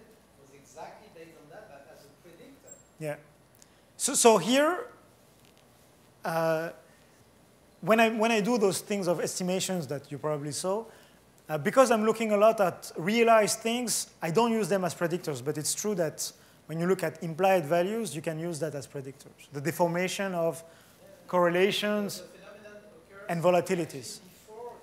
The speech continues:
Speaker 2: Yes.
Speaker 1: that's, that's what is interesting.
Speaker 2: Yeah.
Speaker 1: You have plenty of signals, I mean, uh,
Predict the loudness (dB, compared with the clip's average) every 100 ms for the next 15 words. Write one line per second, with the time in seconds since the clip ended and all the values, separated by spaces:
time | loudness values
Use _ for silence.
0 | -10 -8 -6 -8 -10 -18 -20 -20 -20 -20
1 | -20 -20 -20 -20 -20 -20 _ -18 -16 -20
2 | -20 -20 -20 _ _ _ -20 -20 -20 -20
3 | -20 -20 -20 -20 _ _ _ -20 -20 -20